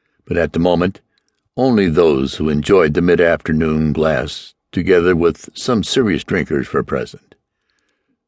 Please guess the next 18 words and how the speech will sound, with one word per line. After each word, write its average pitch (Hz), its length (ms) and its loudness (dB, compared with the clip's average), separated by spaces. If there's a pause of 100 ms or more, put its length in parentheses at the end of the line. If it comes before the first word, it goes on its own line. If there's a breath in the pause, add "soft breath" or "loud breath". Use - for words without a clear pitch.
(220)
The 90 100 -2
building 127 480 2
stood 117 240 0
alone 87 420 2
on 69 140 0
a 69 100 0
high 80 220 0
wooded 73 320 -4
ridge, 82 400 -2 (640)
surrounded 156 480 2
by 110 180 4
its - 140 -2
gardens 76 600 -2
and 98 120 -2
a 131 40 -2
good-sized 131 640 -4
parking 87 400 -6
lot. 52 260 -10